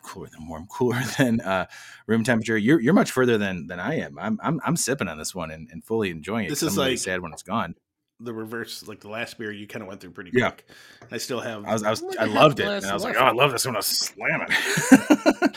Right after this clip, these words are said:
Speaker 1: <laughs> But this is like, I wanna, I'm gonna savor this for the rest of the, the evening before I go to bed. This is fantastic. So, Brandon, here it goes. How many punchkis are you gonna give this beer?
Speaker 2: Uh, I'm going four and a half.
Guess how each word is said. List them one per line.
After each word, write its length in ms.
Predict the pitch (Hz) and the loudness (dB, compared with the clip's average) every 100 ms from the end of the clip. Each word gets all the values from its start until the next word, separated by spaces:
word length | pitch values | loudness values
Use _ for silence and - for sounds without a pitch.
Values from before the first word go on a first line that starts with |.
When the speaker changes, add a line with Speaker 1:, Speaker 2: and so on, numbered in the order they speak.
| - | -6
Speaker 1:
<laughs> 140 | - | -10
But 160 | 98 - | -10 2
this 200 | 156 170 | 4 6
is 180 | 139 101 | 4 4
like, 240 | 92 80 | -2 -2
I 80 | 92 | 0
wanna, 300 | 110 95 80 | 0 -2 -4
I'm 40 | 92 | -4
gonna 100 | 98 | -4
savor 300 | - 104 98 | -2 -4 -2
this 120 | 85 | -6
for 100 | - | -6
the 60 | 85 | -6
rest 240 | 85 - | -4 -6
of 60 | 82 | -8
the, 240 | 80 76 90 | -10 -10 -14
the 100 | 90 | -14
evening 360 | 90 104 95 73 | -10 -8 -8 -10
before 200 | - 80 | -10 -10
I 20 | |
go 100 | 76 | -10
to 60 | 69 | -10
bed. 320 | 80 92 - - - - - | -4 -4 -4 -14 -20 -20 -10
This 100 | - | 0
is 40 | |
fantastic. 480 | 123 98 117 117 90 | 2 2 2 0 -2
So, 80 | 120 | -2
Brandon, 480 | 120 175 180 104 104 _ _ _ _ _ | 6 6 6 2 -4 _ _ _ _ _
here 120 | 147 151 | 0 2
it 60 | |
goes. 380 | 165 123 95 - _ _ | 4 4 2 -4 _ _
How 180 | - 175 | -2 0
many 380 | 185 175 139 123 _ _ | 2 2 2 0 _ _
punchkis 760 | - 233 - - 71 60 - - _ _ _ _ | -2 0 -2 -8 -12 -10 -10 -10 _ _ _ _
are 120 | 90 | -4
you 60 | 90 | -2
gonna 160 | 85 87 | -2 -4
give 220 | 90 76 | -6 -8
this 180 | 71 - | -10 -10
beer? 300 | - 55 - _ - - | -10 -12 -16 _ -14 -12
Speaker 2:
Uh, 60 | - | -12
I'm 480 | 123 127 123 117 156 | -8 -8 -8 -8 -8
going 160 | 175 | -8
four 180 | 170 127 | -8 -8
and 80 | 123 | -8
a 40 | |
half. 320 | 120 110 95 | -8 -10 -14